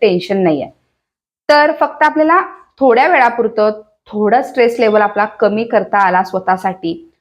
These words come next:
तर तुम्ही करायला काय हरकत आहे, प्रयत्न करायला काय हरकत आहे. शिवाय योगा, व्यायाम आणि मेडिटेशन हे तर खूप महत्त्वाचंच आहे. मस्तपैकी दोन तीन महिन्यातून एकदा फिरून या,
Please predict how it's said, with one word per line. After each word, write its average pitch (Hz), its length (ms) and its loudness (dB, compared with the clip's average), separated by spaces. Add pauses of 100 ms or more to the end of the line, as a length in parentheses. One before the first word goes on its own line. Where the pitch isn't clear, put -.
(120)
तर 208 60 -2
तुम्ही 220 380 0 (320)
करायला 220 360 2
काय 233 260 0
हरकत 208 400 -4
आहे, 190 220 -2
प्रयत्न 190 440 -6
करायला 202 320 0
काय 185 260 -2
हरकत 185 380 -4
आहे. 170 220 4
शिवाय 196 260 0
योगा, 185 360 2
व्यायाम 190 420 2 (540)
आणि 190 180 0
मेडिटेशन 196 580 -2
हे 190 160 -2
तर 190 200 -2
खूप 214 200 -2
महत्त्वाचंच 196 540 -2
आहे. 196 240 -2
मस्तपैकी 214 640 -2
दोन 196 200 0
तीन 202 160 -2
महिन्यातून 208 340 -2
एकदा 202 240 0
फिरून 220 480 0
या, 202 180 2